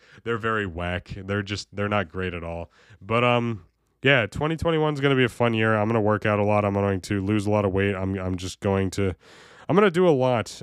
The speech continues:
And, um, another thing is I'm just gonna try to be happy the entire year. I am right now the happiest I've been since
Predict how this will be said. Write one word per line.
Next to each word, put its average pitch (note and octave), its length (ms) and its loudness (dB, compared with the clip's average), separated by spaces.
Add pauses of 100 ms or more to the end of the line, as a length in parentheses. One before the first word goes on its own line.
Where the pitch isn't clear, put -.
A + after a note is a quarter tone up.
And, G#2+ 440 0
um, G#2 220 4
another B2+ 300 4
thing C#3 240 2
is C3 200 2
I'm A2 180 2
just C3 200 -4
gonna D3 160 0
try B2 240 2
to A#2+ 80 0
be G#2+ 160 -4
happy F#2+ 320 -6
the F2+ 140 -12
entire F2+ 340 -8
year. F2+ 240 -6
I A#2+ 160 2
am D#3 300 0 (500)
right A#2+ 300 0
now A#2 260 0
the A2+ 140 -6
happiest A2 520 -4
I've G2 180 -2
been G2 260 -4
since - 460 -12